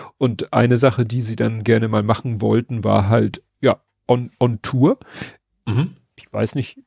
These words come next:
Speaker 1: ob sie schon so mal erklärt haben, was sie denn da machen wollen, weil sie sind ja jetzt nicht so, also ihre Thematik ist ja nicht unbedingt so showmäßig wie bei Methodisch Inkorrekt, aber ich sag mal so Podcasts wie Lage der Nation, die setzen sich einfach auf die Bühne, machen eine normale Folge und gut ist.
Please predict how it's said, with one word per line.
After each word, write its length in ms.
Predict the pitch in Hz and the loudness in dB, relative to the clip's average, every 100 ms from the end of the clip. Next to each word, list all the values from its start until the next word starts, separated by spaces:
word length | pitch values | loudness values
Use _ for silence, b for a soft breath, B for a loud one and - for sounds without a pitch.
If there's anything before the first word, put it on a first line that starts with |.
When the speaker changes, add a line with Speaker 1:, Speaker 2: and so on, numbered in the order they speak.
| _ _ _ - | _ _ _ -8
Speaker 1:
ob 160 | - - | -6 -6
sie 120 | 110 | -8
schon 240 | - 120 | -4 -2
so 120 | 104 107 | -2 -2
mal 220 | 107 113 | 2 2
erklärt 480 | 110 - 123 95 - | 2 2 2 4 2
haben, 100 | 127 | 2
was 100 | 101 | 2
sie 100 | 135 | 0
denn 120 | 117 | -2
da 100 | 104 | -4
machen 300 | 95 - 147 | -2 -2 0
wollen, 160 | 123 120 | 0 2
weil 120 | 107 | 0
sie 120 | 101 | 0
sind 200 | 98 110 | -4 -2
ja 80 | 110 | 0
jetzt 240 | 104 101 117 | 0 0 -4
nicht 160 | 113 | -6
so, 300 | - 110 107 B B B B _ | -4 -2 -2 B B B B _
also 180 | - 131 | 0 2
ihre 260 | 123 107 | 4 2
Thematik 500 | 113 110 110 139 120 | 2 0 2 2 0
ist 120 | 123 117 | -4 -2
ja 80 | |
nicht 140 | 107 80 | -2 -4
unbedingt 340 | 110 110 107 | -4 -4 -4
so 140 | 113 107 | -4 -4
showmäßig 1160 | - - 113 135 160 151 156 160 - 175 - | -4 0 4 6 4 2 2 0 2 -2 0
wie 60 | 117 | 0
bei 120 | 110 | 2
Methodisch 480 | 107 - 113 101 - | 0 -4 -4 -4 -4
Inkorrekt, 640 | 117 139 156 151 160 - B B - | -6 -2 0 2 0 -2 B B -4
aber 240 | 120 120 | -2 0
ich 100 | 101 | 0
sag 160 | 120 101 | 0 0
mal 120 | 104 | -2
so 100 | 107 | -2
Podcasts 560 | - 113 - 110 - | -4 -4 0 -2 0
wie 60 | 110 | 0
Lage 280 | 104 107 113 | 2 2 2
der 120 | 110 | 0
Nation, 380 | 104 - 120 127 | -2 -2 0 0
die 60 | |
setzen 280 | 104 110 113 | 2 0 0
sich 180 | 101 - | 0 2
einfach 200 | - 120 | 2 0
auf 120 | 98 | -2
die 120 | 110 | -4
Bühne, 300 | 98 104 120 | -4 0 0
machen 240 | 127 110 117 | 0 0 -2
eine 60 | 110 | -2
normale 420 | 107 101 101 110 | -2 0 2 0
Folge 360 | - 104 104 123 | 0 -2 0 -2
und 120 | 113 | -4
gut 200 | 117 120 | -4 0
ist. 220 | 160 156 | 0 -2